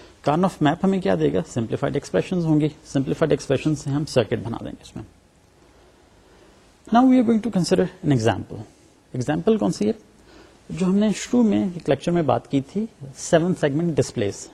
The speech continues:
جو آپ ریلوے اسٹیشن جائیں ادھر آپ کو ایک ڈیجیٹل کلاک نظر آئے گی، بسوں میں سامنے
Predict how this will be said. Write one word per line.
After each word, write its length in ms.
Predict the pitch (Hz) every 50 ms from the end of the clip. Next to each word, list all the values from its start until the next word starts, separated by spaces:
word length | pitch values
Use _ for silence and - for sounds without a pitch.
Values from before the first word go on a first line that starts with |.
| - -
جو 100 | 120 131
آپ 140 | 123 107 107
ریلوے 260 | 110 107 120 127 156
اسٹیشن 420 | 156 156 - 151 143 - 170 165
جائیں 240 | 147 147 143 147 147
ادھر 220 | 139 131 131 135 127
آپ 260 | 117 - - - -
کو 220 | - 135 135 131
ایک 120 | 120 110 110
ڈیجیٹل 380 | 110 117 110 113 - 135 127
کلاک 320 | - - 131 120 117 - -
نظر 200 | 113 101 107 98
آئے 140 | 92 104 104 113
گی، 100 | 107 101 - -
بسوں 320 | 107 104 - - - 143
میں 160 | 135 131 135 139
سامنے 460 | 131 - - 117 110 113 117 123 127